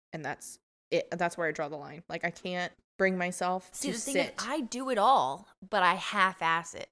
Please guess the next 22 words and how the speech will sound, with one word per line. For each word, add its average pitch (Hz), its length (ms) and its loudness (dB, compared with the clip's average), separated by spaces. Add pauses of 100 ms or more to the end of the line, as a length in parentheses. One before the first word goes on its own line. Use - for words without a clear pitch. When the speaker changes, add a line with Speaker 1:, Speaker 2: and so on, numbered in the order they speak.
(300)
Speaker 1:
Yeah. 185 240 4
Speaker 2:
And 202 140 0
that's 196 240 2
why 185 220 0
I 170 60 -2
feel 180 220 -6
like, 147 220 -4 (220)
ugh. 170 480 -6
Speaker 1:
See, 226 120 2
Speaker 2:
Like, 196 60 6
Speaker 1:
that's 196 200 6
why, 202 180 8
like, 190 220 4
I 185 100 6
don't 180 220 -2
like 180 220 -4
doing 185 320 -2
that. 196 280 2
Like, 180 180 0
I'm, 180 220 4
like, 175 160 -2
very 175 640 -2